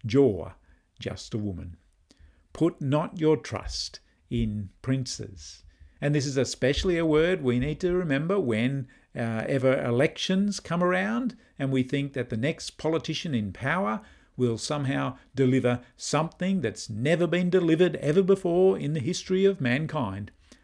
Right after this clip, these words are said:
that somehow whatever he or she is promising will this time fix up the problems across our society. But my friends, trust me, having lived through many elections now and seeing,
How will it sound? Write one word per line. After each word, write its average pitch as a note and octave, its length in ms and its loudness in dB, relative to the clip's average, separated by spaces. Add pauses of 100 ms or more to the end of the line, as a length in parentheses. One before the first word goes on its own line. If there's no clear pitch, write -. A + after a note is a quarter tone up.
(100)
that D#3 200 2
somehow A2 480 0
whatever D3+ 380 4
he E3 280 2
or A2 140 0
she D#3 300 0
is C3+ 120 -4
promising C#3 640 -4
will F3 320 8
this G3 260 2
time A#2 380 -4 (340)
fix - 360 -2
up E3 220 -2
the F3 100 -2
problems C3 520 0
across A#2+ 440 -6
our A2+ 180 -2
society. G#2+ 640 -4 (600)
But B2 140 -4
my D3 120 0
friends, D3+ 440 0 (120)
trust - 380 -2
me, B2 240 -2 (380)
having C3+ 280 2
lived C3+ 280 4
through B2+ 340 4
many C#3+ 300 2
elections D3 520 0
now C#3+ 320 0
and A#2+ 140 0
seeing, B2+ 540 0